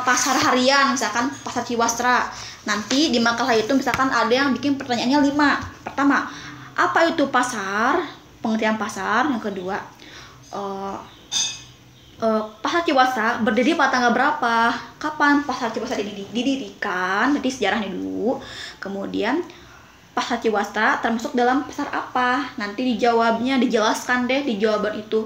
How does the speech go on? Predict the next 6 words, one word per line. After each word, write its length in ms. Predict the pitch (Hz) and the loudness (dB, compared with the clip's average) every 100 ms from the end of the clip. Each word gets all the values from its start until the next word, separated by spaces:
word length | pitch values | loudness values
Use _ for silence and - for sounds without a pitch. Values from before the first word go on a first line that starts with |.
| - | -2
Jadi 240 | 202 247 | 0 2
bikin 320 | 285 277 247 | 0 0 0
dulu 160 | 233 226 | 0 -2
pertanyaan, 480 | 214 208 - 220 285 - | -4 -4 -2 -2 -2 -4
kemudian 320 | 202 214 254 | -2 0 2
jawaban. 720 | 226 226 220 240 240 240 | 2 2 2 2 2 0